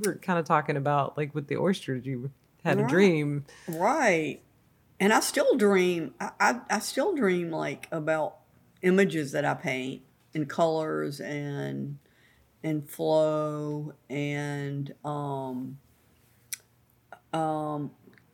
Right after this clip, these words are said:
Speaker 2: I'm one of those artists, though, that I will tell you, I love, I love interior design and I love architecture and I love all that. So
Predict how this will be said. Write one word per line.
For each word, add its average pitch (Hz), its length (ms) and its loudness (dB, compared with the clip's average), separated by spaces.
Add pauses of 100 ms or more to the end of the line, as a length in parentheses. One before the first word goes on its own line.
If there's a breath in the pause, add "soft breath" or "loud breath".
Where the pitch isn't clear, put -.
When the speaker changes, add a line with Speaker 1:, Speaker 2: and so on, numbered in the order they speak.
(300)
Speaker 2:
I'm 208 200 4
one 269 140 2
of 240 80 2
those 185 240 4
artists, 156 580 0
though, 156 220 0
that 151 120 -2
I 156 80 2
will 165 300 0
tell 156 260 2
you, 147 160 -2
I 151 100 2
love, 165 400 -2
I 165 80 0
love 165 340 -2
interior 156 460 -2
design 139 640 -4
and 143 160 -4
I 143 60 -6
love 139 340 -6
architecture 135 880 -6
and 135 140 -8
I 139 60 -8
love 135 300 -8
all 135 240 -6
that. 131 420 -6
So 151 340 -4